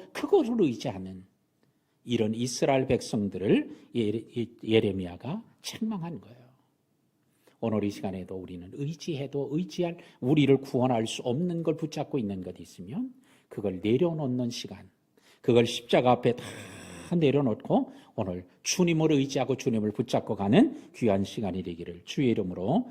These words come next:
축복합니다. 예, 어떤 재미있는 실험을 했는데요.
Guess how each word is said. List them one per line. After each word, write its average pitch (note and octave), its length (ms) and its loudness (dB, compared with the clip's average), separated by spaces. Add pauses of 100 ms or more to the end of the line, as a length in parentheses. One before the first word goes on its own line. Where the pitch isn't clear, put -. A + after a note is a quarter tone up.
(160)
축복합니다. A#2+ 720 -8 (1700)
예, G#2 120 -2
어떤 A3 280 0
재미있는 D#3 520 4
실험을 G#2+ 460 -4
했는데요. G2+ 540 -8